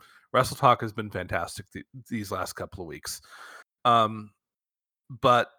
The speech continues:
the, the thing is, is that, so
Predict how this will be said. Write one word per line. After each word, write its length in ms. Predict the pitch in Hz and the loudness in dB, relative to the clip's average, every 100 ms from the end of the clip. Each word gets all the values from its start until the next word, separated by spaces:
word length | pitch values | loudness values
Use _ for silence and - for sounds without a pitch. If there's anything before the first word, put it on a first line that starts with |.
| _ | _
the, 720 | 127 117 127 120 120 120 120 - _ - _ _ | -16 -6 -6 -6 -8 -10 -12 -14 _ -20 _ _
the 200 | 143 131 | -6 -4
thing 400 | - 180 196 190 | -2 -2 -2 -6
is, 400 | - 131 127 117 | -4 -2 -2 -4
is 160 | 123 110 | -10 -8
that, 280 | 117 113 - _ _ _ _ _ _ _ _ _ _ _ _ _ _ _ _ | -2 -2 -4 _ _ _ _ _ _ _ _ _ _ _ _ _ _ _ _
so 540 | - 165 139 135 131 | -2 4 6 6 2